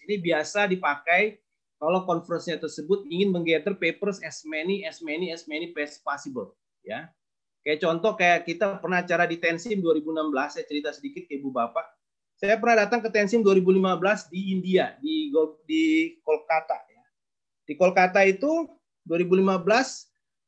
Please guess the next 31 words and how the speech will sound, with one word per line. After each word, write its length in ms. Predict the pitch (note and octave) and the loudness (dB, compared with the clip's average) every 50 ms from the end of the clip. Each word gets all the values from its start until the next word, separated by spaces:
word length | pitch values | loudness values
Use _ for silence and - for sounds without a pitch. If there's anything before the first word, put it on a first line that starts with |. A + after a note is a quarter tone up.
| _ | _
sembilan 560 | _ - - G3+ G3 F#3 F#3+ G#3 G#3+ A3 A3 | _ -8 -4 -2 0 2 6 6 8 6 6
puluh 160 | G#3+ G#3+ A3 G#3+ | 6 4 2 2
persen 400 | - A#3 A3 - - B3+ A#3+ A#3+ | 2 -2 -4 -2 -2 -2 -2 -2
pas 80 | A3+ | -4
saya 160 | G3 G#3+ G#3+ | -2 0 0
datang, 320 | G#3+ G3+ F#3+ G3 G3 B3 B3 | 2 2 2 2 0 -2 0
saya 160 | A3+ A#3+ A3+ | 0 0 0
berpikir 400 | G3+ G3+ F#3+ G#3 G3 B3+ A#3+ - | 0 -2 -4 -8 -8 -8 -8 -4
Tensim 320 | - G#3+ G#3 G3+ G#3 A3+ | -4 -4 -4 -4 -6 -10
itu 240 | A3 G#3+ G#3 - B3 | -10 -10 -8 -4 0
acara 400 | A#3 A3+ - - G3+ G3 G#3 G3 | 0 0 0 -2 -2 -2 -2 -2
conference 560 | - G3 F#3+ F#3 F#3 G#3+ B3 B3 A#3 - - | 0 0 0 0 -2 -2 -2 -4 -4 -6 -8
yang 240 | G3 F3+ F3+ F3+ F3 | -6 -6 -6 -6 -6
variatif 720 | F3+ F#3 E3+ F3 F3 F3 E3+ F3 - G3 F#3 F3+ C3+ A#2+ A#2 | -4 -6 -4 -2 -2 -2 -4 -4 -2 -2 -2 -2 -4 -10 -16
ya. 40 | - _ _ _ _ _ _ _ _ _ _ _ _ _ _ _ | -16 _ _ _ _ _ _ _ _ _ _ _ _ _ _ _
Ternyata 480 | - D#3 F3 F#3 F3+ F#3 F#3 F3+ A#3+ | -8 -4 0 2 2 2 4 2 2
pas 160 | A3 A3 G#3 | 2 2 2
saya 240 | G3 G#3+ G3+ F#3+ F#3+ | 2 2 2 2 0
datang 240 | F#3 F#3+ G3 F#3+ F3+ | 0 0 -2 -4 -4
ke 40 | F#3 | -4
situ, 280 | - G3+ F#3+ F#3+ B3+ | -4 -6 -4 -4 -6
ternyata 640 | B3 - G#3 G3+ G#3 G3+ G3+ G3 - B3 B3 B3 A3+ | -6 -4 -4 -4 -4 -6 -6 -4 -2 -2 -2 -2 -4
sembilan 400 | - - - G3 F#3+ G3+ G3+ G3 | -8 -10 -4 2 2 4 4 2
puluh 160 | F#3 G3+ G#3 | 0 -2 -4
persen 480 | G3 - G3+ - - A#3 B3 C4 C4 B3+ B3+ _ _ _ _ _ _ _ _ _ _ _ _ _ _ _ _ _ _ _ _ _ | -4 -6 -12 -12 -10 -8 -8 -8 -8 -10 -12 _ _ _ _ _ _ _ _ _ _ _ _ _ _ _ _ _ _ _ _ _
saya 180 | _ - F#3 G3 G3 | _ -6 -6 -2 -2
pas 160 | A3 G#3+ G3 | 0 -2 -2
lihat 320 | G3 G#3+ A#3 B3 C4 B3+ - | 0 2 2 2 2 0 -4
kaget 420 | - G#3+ A#3+ G#3 F#3 G#3 G#3+ G#3+ - | -4 -2 -2 2 2 0 0 0 -2
ya. 100 | C3+ C3+ C#3+ C#3+ | -4 -4 -4 -4
Jadi 320 | D#3+ E3+ A3 A#3+ - - | -4 -4 -4 -6 -8 -10